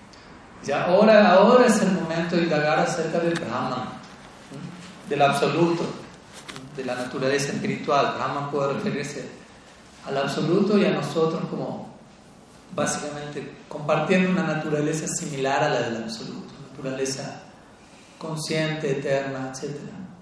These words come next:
Entonces, ahí empezamos a hablar de moksha, mukti, upanishad, secreto, ¿no? Compartido entre algunas personas. Pero interesante, y de vuelta, digo todo esto porque, pues, a veces hablamos de mukti, como, "No, mukti".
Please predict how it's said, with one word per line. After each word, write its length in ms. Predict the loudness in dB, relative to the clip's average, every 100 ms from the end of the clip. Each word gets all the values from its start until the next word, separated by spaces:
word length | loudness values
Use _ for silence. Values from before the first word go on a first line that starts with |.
| -12
Entonces, 240 | -6 -2
ahí 220 | 2 4
empezamos 400 | 4 2 0 -2 -4
a 20 |
hablar 340 | -2 -2 -2
de 60 | -6
moksha, 420 | -4 -6 -8 -14 -16 -20 -20 -20 -20 -14
mukti, 580 | -8 -8 -8 -14 -16 -18 -20 -18
upanishad, 640 | -10 -4 -2 -2 -6 -10 -12 -14 -18 -20 -20 -20 -20 -20 -20 -20 -18
secreto, 520 | -14 -8 -4 -4 -4
¿no? 1000 | -10 -14 -14 -12 -12 -12 -16 -20 -20 -18 -12
Compartido 640 | -4 -4 -2 -2 -2 -4 -8 -14 -20 -20 -20 -20 -20 -20 -20 -14
entre 180 | -8 -6
algunas 440 | -6 -4 -6 -6
personas. 580 | -8 -8 -4 -2 -2 -4 -8 -10 -10 -10 -14 -16 -20 -20 -20 -20 -20 -20 -20 -20 -20 -20 -20 -6
Pero 220 | 0 2 2
interesante, 760 | 0 0 2 2 2 -2 -4
y 160 | 0 4
de 80 |
vuelta, 320 | 6 6 6 6
digo 180 | 6
todo 160 | 8 8
esto 200 | 6 6
porque, 240 | 2 2 2
pues, 140 | 4
a 40 | 4
veces 140 | 4
hablamos 420 | 4 6 4 4
de 60 | 2
mukti, 220 | 0 0
como, 140 | 0
"No, 240 | -2 0 0
mukti". 440 | 0 -2 -6 -8